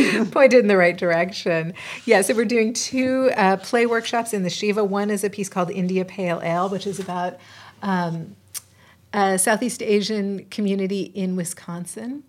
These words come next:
in the present day. Wonderful writer named Jacqueline Backhouse, who is being reunited on this with her director, Will Davis.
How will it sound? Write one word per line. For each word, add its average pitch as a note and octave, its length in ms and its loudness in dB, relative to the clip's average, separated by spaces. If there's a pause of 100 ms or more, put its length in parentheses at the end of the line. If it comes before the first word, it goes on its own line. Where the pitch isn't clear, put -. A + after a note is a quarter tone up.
in F#3+ 140 -8
the F#3+ 80 -6
present F#3 420 -6
day. F#3+ 340 -8
Wonderful G#3 840 -2
writer F3+ 300 -2
named F3 180 -4
Jacqueline F3 340 -2
Backhouse, E3+ 520 0
who F#3 120 -2
is E3 120 -6
being F3 240 -4
reunited E3+ 580 -2
on E3+ 160 -4
this F#3 220 -4
with F3+ 140 -8
her F3 120 -8
director, E3 460 -6
Will D#3+ 180 -8
Davis. F#3 480 -6